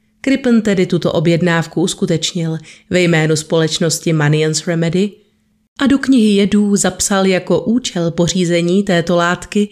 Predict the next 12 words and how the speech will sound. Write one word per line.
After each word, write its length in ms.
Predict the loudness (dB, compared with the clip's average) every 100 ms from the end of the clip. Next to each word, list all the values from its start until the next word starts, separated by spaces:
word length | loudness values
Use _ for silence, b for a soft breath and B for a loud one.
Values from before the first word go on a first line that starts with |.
| B B B B
použití 560 | -2 0 2 2 2 2
do 140 | 2
homeopatických 840 | 2 2 2 0 -2 -2 -4 -6 -4
přípravků. 640 | -4 -2 -4 -6 -8 -10 -12 _ _ _ _ _ _ _ _ _ _ _ _ _ _ _
Nákup 400 | 0 0 0 0
látky, 500 | 0 0 -2 -2 -2
která 360 | -2 -2 0 0
pravděpodobně 800 | -2 -2 -2 -2 0 0 0 0
posloužila 720 | 0 -2 0 0 0 -2 0
jako 280 | -2 -2 -2
vražedná 500 | 0 0 0 0 -2
zbraň, 400 | -2 -2 -2